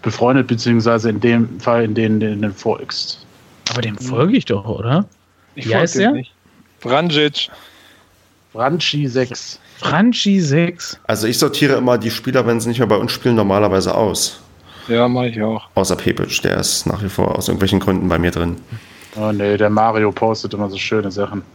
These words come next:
Speaker 4: Okay, also auch ein Anwärter für demnächst mal für den Social Media. Aber da merkst du, er ist erste Liga, da bist du noch ein bisschen mehr dazu, ähm, ähm,
Speaker 2: Noch.
Speaker 4: gedrängt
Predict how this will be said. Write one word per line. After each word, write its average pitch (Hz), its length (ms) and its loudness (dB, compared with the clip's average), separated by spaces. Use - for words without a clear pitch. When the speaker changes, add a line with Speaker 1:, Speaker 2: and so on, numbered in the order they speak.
Speaker 4:
Okay, 147 240 -4
also 104 160 0
auch 101 100 0
ein 95 80 -2
Anwärter 92 400 0
für 92 80 -8
demnächst 90 420 0
mal 90 140 0
für 87 520 -2
den 90 120 0
Social 95 320 -2
Media. 90 200 0
Aber 110 140 2
da 113 80 4
merkst 123 240 2
du, 117 40 4
er 101 60 4
ist 95 100 -2
erste 101 380 0
Liga, 104 220 2
da 92 100 2
bist - 200 -2
du 110 40 0
noch 95 60 0
ein - 40 0
bisschen 95 200 0
mehr 92 180 4
dazu, 87 480 -2
ähm, 85 360 -2
ähm, - 100 -2
Speaker 2:
Noch. - 60 -2
Speaker 4:
gedrängt 92 500 -2